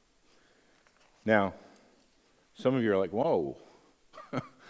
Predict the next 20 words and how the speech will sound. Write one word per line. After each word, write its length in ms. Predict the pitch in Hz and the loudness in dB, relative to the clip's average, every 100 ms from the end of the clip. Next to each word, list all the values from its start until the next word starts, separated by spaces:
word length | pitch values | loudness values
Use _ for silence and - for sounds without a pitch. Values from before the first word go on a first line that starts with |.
| - - - | -20 -20 -6
I 260 | 151 208 | -2 -2
thought 320 | - 156 131 | 0 2 4
I'd 180 | 127 120 | 4 2
go 160 | 139 135 | 2 2
to 100 | 117 | 0
church 420 | - 202 226 - | -4 -6 -6 -4
today 360 | - 139 190 196 | 0 2 2 2
and 120 | 156 | 0
get 200 | 165 156 | 0 0
a 80 | 127 | 2
nice, 600 | 180 208 175 - - - | 0 0 -2 -8 -12 -10
encouraging 640 | 135 - 208 214 135 143 | -8 -2 2 2 2 -4
sermon, 420 | 113 196 240 214 143 | -4 -2 0 2 2
and 100 | 131 | 2
here 120 | 160 | 0
we 60 | |
got 180 | 139 131 | 0 2
whoredom, 580 | 139 233 233 190 160 135 | 8 10 10 6 2 0
whoredom. 520 | 127 220 190 151 120 | 2 0 0 -4 -4
What, 180 | 135 151 | -6 -10